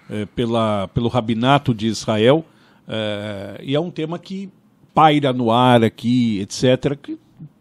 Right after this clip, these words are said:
provavelmente muitos deles têm uma descenden-, uma ascendência judaica de alguma forma. Co-, como trabalhar esta questão, já que nós estamos falando de milhares aqui, ou milhões, eh, do Brasil e em outros países? Eu sei que você se aprofundou e, e uma coisa que eu te admiro muito:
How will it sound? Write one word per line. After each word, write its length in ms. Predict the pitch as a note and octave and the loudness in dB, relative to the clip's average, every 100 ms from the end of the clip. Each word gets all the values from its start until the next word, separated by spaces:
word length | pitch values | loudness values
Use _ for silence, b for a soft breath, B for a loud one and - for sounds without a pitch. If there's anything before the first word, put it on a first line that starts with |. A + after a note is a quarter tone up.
| - | -2
provavelmente 640 | F3 D#3 D3 C3+ C#3+ C3+ | 4 6 6 4 0 -6
muitos 320 | C3+ C#3+ A#2+ | -8 -8 -6
deles 480 | G#2 C3+ B2 A2 - B B B | -2 0 0 -6 -10 B B B
têm 140 | F3+ F#3+ | 2 4
uma 220 | D#3 A#2 | 2 -2
descenden-, 600 | B2+ - D3 A#2+ A#2+ C3+ | -4 -4 -4 -2 -2 0
uma 200 | C3+ C#3 | 0 2
ascendência 800 | - - C#3 A2+ D3 D#3+ - A2 | 2 2 0 2 2 0 -2 -2
judaica 580 | A#2 F#2 A2+ C#3 - A#2 | 0 2 4 4 2 -4
de 80 | |
alguma 260 | G#2+ A2 C#3 | -6 -4 -4
forma. 520 | - C3+ D3+ D3 C#3+ B B B B _ | 0 4 6 6 0 B B B B _
Co-, 180 | E4 E4+ | -12 -10
como 220 | D#4+ F4+ | -8 -8
trabalhar 840 | - F3 A#2+ A#2 A2+ C#3 B2+ G2 | -4 -2 0 -2 0 2 2 -2
esta 260 | A#2+ C#3 B2+ | -6 -6 -6
questão, 440 | - A#2 - F#3 | -6 -8 -4 -4
já 160 | D3+ F3+ | -2 -4
que 120 | - | -6
nós 120 | E3+ | -8
estamos 200 | - F#3 | -6 -8
falando 280 | - C#3 D#3+ | -4 -4 -4
de 100 | D3 | -4
milhares 640 | C3+ A2+ B2+ C3 A#2 G#2+ G2+ | -4 0 2 4 2 -2 -4
aqui, 280 | G2+ B2 | -4 2
ou 60 | B2+ | 2
milhões, 680 | A2 G2 B2+ C#3+ A#2+ - - B B B | 2 0 2 2 0 -4 -12 B B B
eh, 120 | B2+ | -4
do 120 | A2 A2+ | -2 0
Brasil 440 | A#2 A2 G2 C3+ | 2 0 2 2
e 40 | |
em 20 | B2 | 4
outros 220 | B2 - | 2 0
países? 340 | - A2 G2 | 0 0 0
Eu 60 | C#3 | -2
sei 200 | - F3+ | 0 0
que 240 | - F3+ - B B | 0 -6 -6 B B
você 220 | C3+ E3 | -4 -2
se 100 | - | -2
aprofundou 640 | D3+ E3 - C3+ A#2+ E3 | -2 -2 -4 -4 2 4
e, 220 | C3+ B2+ - | 4 2 -2
e 100 | D3 | -4
uma 200 | C#3+ C3+ | 0 0
coisa 180 | E3+ C#3 | 0 -2
que 60 | |
eu 60 | D3 | -4
te 100 | D3 | -2
admiro 360 | B2 C3 C#3 | -2 0 0
muito: 400 | A#2 C3 E3+ A#2+ | -2 -2 -4 -6